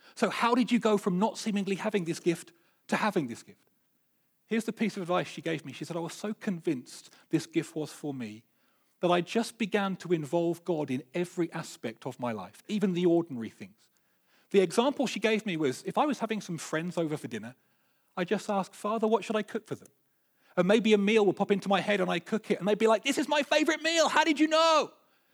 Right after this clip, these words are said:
Maybe they'd be like, "Oh, I don't really like this." Maybe I'd get it wrong or I'd burn it. But as I involved God in every aspect of life, even the ordinary things, I slowly began to discern the whispers of the Holy Spirit. "Yeah, I think that's God's voice." She said, "I still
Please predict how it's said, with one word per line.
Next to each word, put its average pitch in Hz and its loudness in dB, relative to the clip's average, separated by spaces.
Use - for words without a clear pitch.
Maybe 247 4
they'd 240 4
be 247 -2
like, 240 2
"Oh, - -4
I - -16
don't 156 -4
really 143 -4
like 160 -2
this." - -8
Maybe 196 4
I'd 180 6
get 196 4
it 190 4
wrong 185 2
or 160 6
I'd 156 0
burn 180 2
it. - -6
But 185 -2
as 175 0
I 196 2
involved 190 -2
God 185 0
in 160 -4
every 160 -2
aspect 185 -6
of 180 -4
life, 156 0
even 180 -4
the 175 -6
ordinary 185 0
things, 123 -6
I 160 2
slowly 208 0
began 190 0
to 180 -2
discern 170 -2
the 147 0
whispers 160 -2
of 165 -2
the 151 -4
Holy 139 -8
Spirit. 123 -8
"Yeah, 175 -4
I 165 -2
think 160 -8
that's - -8
God's 143 -6
voice." 117 -8
She - -10
said, 185 -2
"I 180 0
still 226 -4